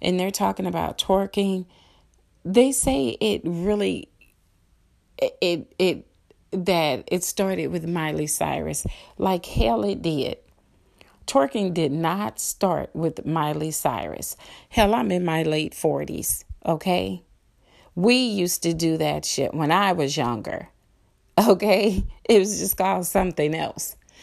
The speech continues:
We all did that. They used to party at the little clubs. We were doing a little twerking when we were in our twenties and when we were teenagers. Come on, this, this has been out here before Miley Cyrus. She didn't start this.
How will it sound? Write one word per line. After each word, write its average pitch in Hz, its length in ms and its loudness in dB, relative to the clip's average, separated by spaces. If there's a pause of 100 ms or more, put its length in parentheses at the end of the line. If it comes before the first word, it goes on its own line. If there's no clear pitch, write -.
(240)
We 202 640 -2 (560)
all 165 580 0 (400)
did 165 240 2
that. 151 180 -2
They - 100 -4
used 196 220 -6
to 214 200 -8 (120)
party 202 540 0 (240)
at 208 140 0
the 220 80 2
little 220 160 -2
clubs. 180 640 0 (240)
We 185 160 2
were 214 160 0
doing 196 320 0
a 185 40 -2
little 190 200 0
twerking 185 600 0
when 175 240 -2
we 185 160 -2
were 185 160 -2
in 180 120 -2
our 180 140 -4
twenties 170 640 -2
and 147 180 -2 (480)
when 165 340 0
we 185 140 -2
were 180 100 0
teenagers. 185 640 -2
Come 339 220 -2
on, 302 200 -2
this, 330 200 -2
this 294 340 -2
has 208 160 -6
been 220 280 0
out 220 200 -6
here 208 300 -2 (300)
before 226 320 0
Miley 208 360 0
Cyrus. 160 400 -2
She 214 240 -2
didn't 196 300 0
start 143 460 -4
this. - 420 -4